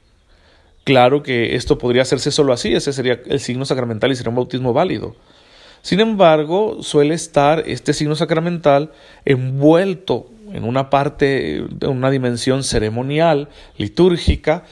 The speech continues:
más amplia, que conviene a las necesidades de los fieles. Entonces ya el rito bautismal se presenta acompañado de otros signos, de la proclamación de la palabra de Dios, de la homilía por parte del ministro que bautiza,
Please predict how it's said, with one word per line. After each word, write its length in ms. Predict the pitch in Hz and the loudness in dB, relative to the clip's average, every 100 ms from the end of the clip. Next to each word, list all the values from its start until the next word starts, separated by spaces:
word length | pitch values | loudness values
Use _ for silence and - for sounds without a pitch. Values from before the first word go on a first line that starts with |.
| - - | -20 -6
más 300 | 123 120 156 | -4 2 2
amplia, 600 | 185 196 - 92 85 - _ _ _ _ _ _ | 2 -4 -6 -8 -8 -12 _ _ _ _ _ _
que 200 | - 131 | -2 0
conviene 680 | - 123 120 139 151 160 190 | 0 -4 -2 2 2 0 -2
a 80 | 156 | 0
las 160 | 131 117 | 0 -2
necesidades 560 | 113 110 107 104 117 | -4 -8 -4 -2 -2
de 60 | 127 | -2
los 140 | 131 - | -4 -2
fieles. 460 | 208 233 - - _ _ _ _ _ _ | -2 -2 -8 -16 _ _ _ _ _ _
Entonces 200 | - - | -10 0
ya 120 | 120 | 2
el 60 | 131 | 2
rito 280 | 147 147 151 | 0 0 2
bautismal 720 | 147 147 156 160 156 151 151 | 2 0 -6 -2 0 0 0
se 120 | 156 | -4
presenta 560 | 156 147 147 143 143 147 | -2 -2 -2 -4 -2 -2
acompañado 760 | 143 139 139 135 131 139 143 | -2 -2 -2 0 0 2 0
de 80 | 131 | -2
otros 300 | 127 143 143 | -4 -4 -4
signos, 680 | - 165 160 156 156 156 - - - - | -2 -2 -4 -4 -6 -8 -12 -20 -20 0
de 100 | 135 | 2
la 140 | 127 | 2
proclamación 580 | 127 131 127 120 139 135 | -2 -2 0 0 -2 0
de 100 | 123 | 2
la 140 | 117 | 0
palabra 460 | 113 107 110 120 127 | 0 0 0 0 -2
de 140 | 139 147 | -2 -2
Dios, 560 | 156 151 156 151 147 | 0 2 2 0 -4
de 140 | 131 123 | -4 -2
la 160 | 123 | -2
homilía 880 | 135 147 147 147 156 147 143 143 143 | -2 -4 -6 -6 -6 -2 -2 0 -2
por 200 | 143 131 | -2 -2
parte 260 | 139 135 139 | -2 -2 -2
del 140 | 139 | -2
ministro 500 | 143 160 156 147 143 | -4 -6 -6 -4 -4
que 80 | 143 | 0
bautiza, 520 | 139 143 175 165 156 | 0 0 -4 -4 -4